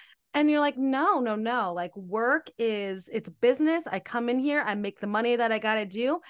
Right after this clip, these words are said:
and then I come home to my real family, my real friends." And that's kind of the step at least I took when I was feeling really burnt out and down with, you know, teaching. I was like, "You know what? Teaching, it's not who I am. It's not my identity.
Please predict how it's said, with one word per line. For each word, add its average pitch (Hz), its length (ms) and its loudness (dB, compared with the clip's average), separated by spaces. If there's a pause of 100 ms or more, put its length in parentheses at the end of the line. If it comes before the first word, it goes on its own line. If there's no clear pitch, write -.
(200)
and 247 80 2
then 254 100 2
I 269 60 0
come 269 240 0
home 247 360 -2
to 233 400 -6 (120)
my 202 160 -4
real 196 260 -2
family, 190 480 -6
my 170 160 -4
real 190 320 -6
friends." 190 540 -8 (420)
And 220 240 0
that's 233 300 4
kind 302 320 -2
of 240 180 2 (400)
the 196 180 -8
step 240 280 0
at 233 60 0
least 226 200 -2
I 180 160 -2
took 269 340 -2
when 196 220 0
I 175 140 2
was 180 160 -6
feeling 196 340 -4
really 185 200 -2
burnt 185 340 -4
out 180 200 -2
and 180 140 -8
down 165 460 -4
with, 170 200 -6
you 196 120 -8
know, 160 100 -4
teaching. 208 460 -8
I 190 100 -2
was 185 140 -6
like, 185 160 -6
"You 202 60 -4
know 240 160 0
what? 220 360 4 (480)
Teaching, 311 640 0 (280)
it's 226 180 -2
not 233 180 4
who 247 180 -4
I 202 120 -2
am. 208 440 -2
It's 202 140 -12
not 185 140 -2
my 185 160 -4
identity. 180 600 -6